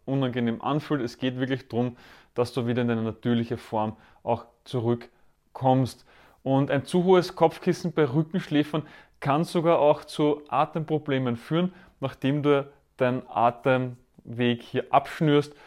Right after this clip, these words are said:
Und ja, das ist natürlich auch nicht gut und verhindert auch einen guten Schlaf. Als Bauchschläfer ist es so, dass du eigentlich gar kein Kopfkissen brauchst. Einerseits, es ist ja nicht möglich, dass du eine natürliche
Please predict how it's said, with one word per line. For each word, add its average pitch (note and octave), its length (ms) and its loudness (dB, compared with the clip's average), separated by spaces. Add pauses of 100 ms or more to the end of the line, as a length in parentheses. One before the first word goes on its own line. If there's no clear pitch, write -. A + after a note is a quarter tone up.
(280)
Und C3 640 0 (400)
ja, A2 100 0
das A#2 200 -4
ist C3 140 -4
natürlich B2+ 440 -2
auch C3 160 2
nicht C#3 160 -4
gut C3+ 300 -4 (100)
und C3 160 -4
verhindert B2 380 -6
auch A#2 160 -4
einen A#2+ 180 0
guten A#2 240 -4
Schlaf. G2 320 -10 (640)
Als C3 240 2
Bauchschläfer E3+ 800 2
ist D3+ 120 2
es D#3 140 -6
so, D3 360 2
dass C#3+ 160 -4
du - 80 -4
eigentlich D#3+ 400 -6 (160)
gar E3+ 240 -6
kein C#3+ 240 -10
Kopfkissen D3+ 500 -8
brauchst. D3+ 380 -4 (340)
Einerseits, D3+ 300 2
es D3+ 160 -4
ist E3 160 2
ja E3 100 4
nicht D3 240 0
möglich, D3 300 0
dass E3+ 160 0
du F3+ 80 -4
eine E3+ 140 0
natürliche E3+ 640 0